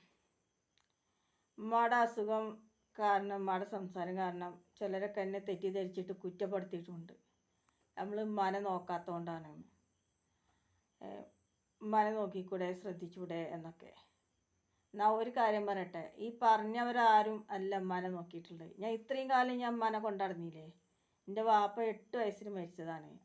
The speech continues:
അന്ന് ഞാൻ ഉമ്മയുടെ ഈ മാനസികം കണ്ട് വളരുന്നൊരു പെൺകുട്ടിയാണ്. അതും കൂടി മനസ്സിലാക്കണം. ഈ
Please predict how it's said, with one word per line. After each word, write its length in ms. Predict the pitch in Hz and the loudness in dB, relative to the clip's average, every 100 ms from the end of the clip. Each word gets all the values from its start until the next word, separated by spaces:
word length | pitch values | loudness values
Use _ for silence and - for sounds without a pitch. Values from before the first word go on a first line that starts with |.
| - | -4
അന്ന് 320 | 196 208 240 | -2 -2 -2
ഞാൻ 280 | 247 220 220 | 0 2 0
ഉമ്മയുടെ 300 | 226 208 202 | -2 0 2
ഈ 80 | 214 | 0
മാനസികം 480 | 208 190 190 190 196 | 0 -2 -2 -6 -6
കണ്ട് 220 | 196 185 190 | -4 -4 -2
വളരുന്നൊരു 640 | 185 175 175 185 214 214 | 0 -2 -2 -4 -4 -4
പെൺകുട്ടിയാണ്. 580 | 208 175 170 180 165 - _ _ _ _ _ _ _ _ _ | -6 -8 -12 -12 -12 -16 _ _ _ _ _ _ _ _ _
അതും 280 | - 180 208 | -8 -4 -2
കൂടി 140 | 220 240 | 0 0
മനസ്സിലാക്കണം. 640 | 233 - 185 170 175 160 _ _ _ _ _ _ _ - | -2 -2 -6 -6 -10 -16 _ _ _ _ _ _ _ -8
ഈ 140 | 208 | -4